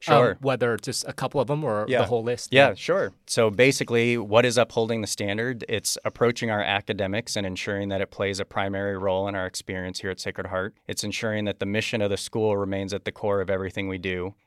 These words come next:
Speaker 1: It's how we conduct ourselves on and off the playing field, the court, or in the pool. It's how we treat all members of our community with love and respect.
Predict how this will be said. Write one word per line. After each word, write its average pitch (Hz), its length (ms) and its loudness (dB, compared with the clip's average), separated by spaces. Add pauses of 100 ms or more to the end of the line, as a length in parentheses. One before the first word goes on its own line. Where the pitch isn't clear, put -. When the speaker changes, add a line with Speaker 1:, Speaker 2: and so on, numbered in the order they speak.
(140)
Speaker 1:
It's 110 160 -6
how 107 140 4
we 104 120 0
conduct 110 420 -2
ourselves 101 600 0
on 104 180 -2
and 104 100 -2
off 101 160 -2
the - 80 -8
playing 98 340 -4
field, 104 540 -4
the 101 80 -4
court, 104 340 0
or 101 100 -6
in 95 100 -4
the 98 80 -6
pool. 101 400 -4 (280)
It's 110 140 -6
how 110 140 2
we 104 100 0
treat 113 360 -4
all 110 140 4
members 110 380 0
of 98 100 -4
our 101 120 2
community 104 480 -4
with 98 180 -4
love 95 200 0
and 104 120 -4
respect. - 580 -4